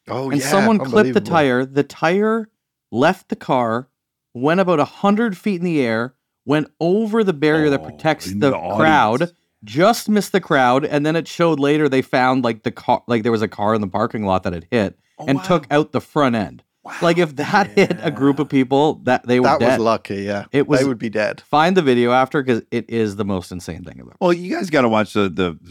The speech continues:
Speaker 3: like, seventies footage of those, um, midget racing, where it's like the car would start cartwheeling, go over the fence into the fucking bleachers,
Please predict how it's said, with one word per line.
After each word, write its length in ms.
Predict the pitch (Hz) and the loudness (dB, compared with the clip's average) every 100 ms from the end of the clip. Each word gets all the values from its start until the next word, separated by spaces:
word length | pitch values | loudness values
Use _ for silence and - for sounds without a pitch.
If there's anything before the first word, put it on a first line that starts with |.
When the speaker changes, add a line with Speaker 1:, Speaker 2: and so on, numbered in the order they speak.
| 85 | -6
Speaker 3:
like, 220 | 92 85 | -6 -6
seventies 720 | - 107 104 107 92 82 - | -2 -2 0 -2 -2 -6 -10
footage 540 | - 87 82 80 71 92 | -8 -4 -4 -6 -8 -8
of 360 | 90 82 73 | -6 -6 -6
those, 460 | 85 80 78 76 71 76 | -6 -4 -6 -10 -14 -12
um, 440 | 78 69 69 78 | -10 -10 -10 -6
midget 320 | 90 107 110 76 | -6 -4 -4 -6
racing, 600 | 73 67 - 71 65 76 | -12 -12 -14 -14 -14 -10
where 140 | 92 | -8
it's 120 | 87 | -6
like 140 | 113 110 | -8 -8
the 140 | 147 | -10
car 320 | - 196 151 | -4 2 2
would 160 | 151 135 | 2 -2
start 280 | - 123 113 | 0 0 0
cartwheeling, 720 | - 113 127 117 104 98 95 | -2 0 0 -2 -4 -4 -4
go 200 | 98 98 | -2 -2
over 320 | 107 120 127 | -2 0 0
the 120 | 127 | -2
fence 460 | 113 - 117 113 - | -2 -2 -2 -2 -4
into 320 | 110 110 104 | -4 -2 -2
the 160 | 92 90 | -4 -6
fucking 460 | - 101 98 95 | -6 -8 -6 -8
bleachers, 760 | 85 87 98 110 - 78 76 87 | -6 -6 -4 -6 -8 -8 -8 -12